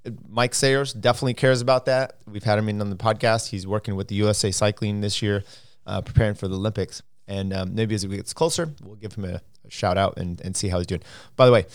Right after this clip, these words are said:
he's got a pretty good, uh, podcast himself, um, Talk from the Gruppetto, something like that. Check him out. It, he's just doing interviews. He just did one with, uh, Gage Heck, I think it was. Uh, so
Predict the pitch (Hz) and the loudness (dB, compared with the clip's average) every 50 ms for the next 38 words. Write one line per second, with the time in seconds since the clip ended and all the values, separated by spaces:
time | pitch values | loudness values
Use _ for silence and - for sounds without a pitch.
0 | - - - - - 131 120 - 127 120 117 - - 135 123 120 101 120 113 95 | -16 -18 -16 -8 -4 0 4 6 6 6 6 6 4 2 2 4 4 4 2 2
1 | - - - 107 101 98 - - 113 123 120 - 123 110 110 - - 113 98 - | 0 0 2 2 4 4 6 6 6 4 4 4 4 4 4 2 0 -2 -2 0
2 | - 131 123 127 127 - - - - - - - - - - 98 101 98 98 98 | 4 4 6 4 4 2 -4 -18 -20 -20 -20 -20 -20 -14 -10 -6 -4 -4 -4 -4
3 | 90 - - - - - - - - - - - - - - - - - - - | -8 -10 -16 -20 -20 -20 -20 -20 -20 -20 -20 -20 -20 -20 -20 -20 -20 -20 -20 -20
4 | - - 113 117 117 - - 117 113 107 87 - 104 - - 110 110 110 113 113 | -4 2 4 4 4 4 2 2 2 2 2 2 2 4 6 6 8 8 8 8
5 | 117 113 113 - - 135 101 101 113 113 - 113 - - - 120 120 - - 156 | 8 6 6 4 0 -2 0 0 0 2 4 2 2 2 0 -2 -2 0 0 0
6 | 139 120 104 104 107 113 - - - - 107 98 - - - 117 98 104 107 - | 2 4 4 4 4 2 0 -2 -6 -6 -6 -6 -6 -6 -4 -4 -4 -4 -4 0
7 | - 117 104 104 107 113 117 98 110 113 113 113 107 - 98 90 85 95 92 - | 0 2 2 2 2 2 2 2 2 2 2 2 0 -2 -4 -4 -4 -4 -4 -4
8 | - - - - - 82 101 104 98 98 101 98 98 95 92 92 90 - - - | -6 -10 -18 -16 -8 -4 -4 -2 0 0 0 0 0 2 2 2 0 -2 -6 -8
9 | - 85 - 92 104 104 101 - - 107 113 - - 120 113 107 123 120 - 127 | -8 -8 -6 -2 0 2 2 2 2 0 0 0 0 -2 -2 -2 -2 -4 -2 0
10 | 127 123 123 131 127 - - - - - - - - - - - - - 92 98 | 2 4 4 4 2 0 -2 -8 -14 -20 -20 -20 -20 -20 -20 -10 -4 -2 0 2
11 | 92 92 90 - - - 107 98 92 | 4 2 2 2 2 2 4 4 4